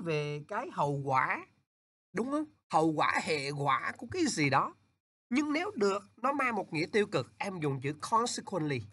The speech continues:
Cái hệ quả là, cái hậu quả là, hậu quả là cái, cái nguyên nhân của cái việc tiêu cực nó mang lại đó là gì ạ? Nó contain the calories, rồi fat and, um, fuel nutrition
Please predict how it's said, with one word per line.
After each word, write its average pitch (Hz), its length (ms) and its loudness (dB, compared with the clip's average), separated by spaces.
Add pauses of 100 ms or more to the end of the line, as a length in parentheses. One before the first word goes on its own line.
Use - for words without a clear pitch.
(760)
Cái 294 120 0
hệ 175 180 2
quả 143 240 0
là, 156 140 0
cái - 140 -20 (100)
hậu 196 300 4
quả 208 300 2
là, 214 260 -2 (260)
hậu 180 220 4
quả 160 220 0
là 226 180 -2 (240)
cái, 302 180 -4
cái 349 120 -4
nguyên 339 440 2
nhân 311 260 0
của 165 260 -2
cái 349 120 0
việc 180 220 0 (520)
tiêu 330 260 6
cực 226 220 4
nó 262 100 4
mang 240 200 0
lại 156 220 -6
đó 214 100 -8
là 233 120 -6
gì 147 120 -4
ạ? 127 80 -2 (280)
Nó 247 120 -2
contain 208 520 0
the 247 60 2
calories, 220 840 0 (260)
rồi 143 100 -2
fat - 460 0
and, 143 420 -4
um, 135 240 -4 (320)
fuel 233 520 0
nutrition 233 920 2